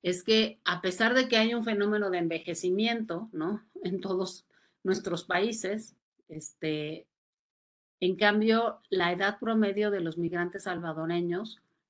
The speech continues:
ha disminuido en los, este, entre el dos mil diez y el dos mil veinte se observa que hay una disminución de la edad promedio de los salvadoreños,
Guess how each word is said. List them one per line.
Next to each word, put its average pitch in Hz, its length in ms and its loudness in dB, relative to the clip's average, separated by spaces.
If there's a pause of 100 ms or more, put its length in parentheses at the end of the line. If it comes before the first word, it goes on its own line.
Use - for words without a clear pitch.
(120)
ha 175 120 -2
disminuido 185 760 2 (680)
en 156 160 -2
los, 151 580 -10 (180)
este, 147 760 -8 (1200)
entre 175 560 4
el 175 120 2
dos 175 220 -2
mil 202 220 2
diez 202 280 4
y 202 40 2
el 196 120 2
dos 170 200 -4
mil 196 180 -2
veinte 214 460 0
se - 400 -10
observa 180 360 -4
que 180 100 -6
hay 175 100 0
una 180 180 2
disminución 165 640 -2
de 170 120 -2
la 165 80 -2
edad 160 240 -4
promedio 160 440 -4
de 160 120 -6
los 143 160 -14
salvadoreños, 151 920 -6